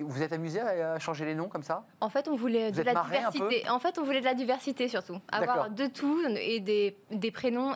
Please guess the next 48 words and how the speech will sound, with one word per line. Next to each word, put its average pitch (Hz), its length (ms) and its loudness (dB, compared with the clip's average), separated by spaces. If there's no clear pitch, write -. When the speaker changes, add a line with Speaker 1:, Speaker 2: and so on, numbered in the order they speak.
Speaker 2:
et 214 100 0
des 208 140 0
noms, 220 300 0
euh, 170 300 -2
très, - 180 -6
très - 160 -6
variés. 165 280 -6
Speaker 1:
Parce - 100 -14
qu'évidemment, 110 380 -2
on 110 40 -4
pense - 220 -4
à 104 60 -4
José 110 240 -6
Bové. 120 400 -2
Euh, 92 180 -8
<laughs> 95 120 -6
évidemment, 123 440 -2
ça 139 140 -6
vous 117 100 -8
fait 139 160 -4
rire, 139 220 -2
mais 123 80 -4
vous 117 100 -2
l'avez 127 180 0
fait 151 120 -4
exprès. 127 340 -2
Speaker 2:
Sûrement. 156 160 2
Speaker 1:
Euh, 143 100 2
les, 147 200 -2
les 185 100 -2
conseils 214 340 -4
pratiques, - 380 -6
c'est - 140 -8
intéressant 143 420 -2
parce 151 220 -6
que, 143 180 -4
euh, 127 280 2
vous 131 160 -2
dites 180 320 -4
à, 110 260 0
en 92 40 -4
conclusion 160 460 -2
de 139 60 -2
votre 127 240 -6
livre 208 240 -6
que 135 340 -2
finalement, 170 560 -2
un, 104 260 -6